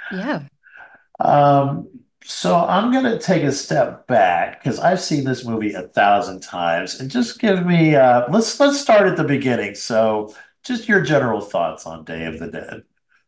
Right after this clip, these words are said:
Speaker 1: Um, I enjoy it as a human-based story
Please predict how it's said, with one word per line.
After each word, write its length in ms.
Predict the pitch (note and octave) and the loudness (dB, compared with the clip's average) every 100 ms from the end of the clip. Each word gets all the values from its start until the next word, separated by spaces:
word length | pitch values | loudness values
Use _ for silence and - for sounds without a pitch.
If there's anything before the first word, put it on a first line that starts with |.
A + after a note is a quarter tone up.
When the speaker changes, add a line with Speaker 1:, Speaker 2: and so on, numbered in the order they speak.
| _ _ _ _ | _ _ _ _
Speaker 1:
Um, 500 | G3 A#3 C#4+ C#4+ D4 - _ - - - _ | -2 0 0 -2 -4 -12 _ -20 -20 -20 _
I 60 | C4+ | -2
enjoy 440 | C#4 C4+ C4 D#4 | 2 0 0 0
it 180 | E4 C#4+ | 2 0
as 160 | B3 C4 | -2 -6
a 40 | |
human-based 1040 | A3+ - A#3 A#3 A3 G#3 F#3 F#3 F#3+ - - | -10 -6 -2 -2 -2 -4 -2 -2 -4 -6 -8
story 840 | - G3 F#3 F3+ E3+ E3 E3 D3 | -2 0 2 0 -2 -4 -8 -10